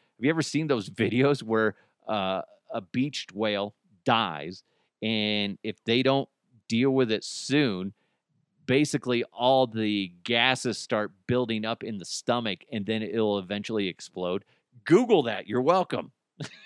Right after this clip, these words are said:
It's disgusting. Just all of a sudden, pop! Whale guts everywhere.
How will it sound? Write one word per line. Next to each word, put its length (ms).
It's 160
disgusting. 840
Just 180
all 160
of 80
a 60
sudden, 380
pop! 380
Whale 340
guts 280
everywhere. 540